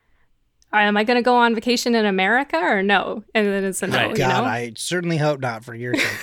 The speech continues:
Speaker 3: I mean,
Speaker 1: <laughs>
Speaker 3: for
Speaker 2: What
Speaker 3: their
Speaker 2: about,
Speaker 3: sake. Uh,
Speaker 2: what about countries north of America? Maybe that would be a more,
Speaker 3: Yeah.
Speaker 2: uh, a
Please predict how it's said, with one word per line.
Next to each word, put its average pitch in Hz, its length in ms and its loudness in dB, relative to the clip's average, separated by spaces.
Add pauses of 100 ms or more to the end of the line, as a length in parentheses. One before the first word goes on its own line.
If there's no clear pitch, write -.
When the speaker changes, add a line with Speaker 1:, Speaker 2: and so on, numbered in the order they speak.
(140)
Speaker 3:
I 330 80 6
mean, 285 280 4
Speaker 1:
<laughs> - 60 -20 (1900)
Speaker 3:
for 135 240 -2
Speaker 2:
What 127 120 0
Speaker 3:
their 135 60 -2
Speaker 2:
about, 127 240 4
Speaker 3:
sake. 101 200 -8 (240)
Uh, 131 340 -2
Speaker 2:
what 143 160 0
about 143 340 -2 (200)
countries 131 400 -4
north 123 260 -4
of 101 160 -6
America? 90 520 -14
Maybe 101 260 -8
that 101 160 -6
would 104 120 -12
be 101 100 -4
a 98 80 -6
more, 98 180 -8
Speaker 3:
Yeah. 120 160 -2
Speaker 2:
uh, 92 100 -12
a 87 420 -20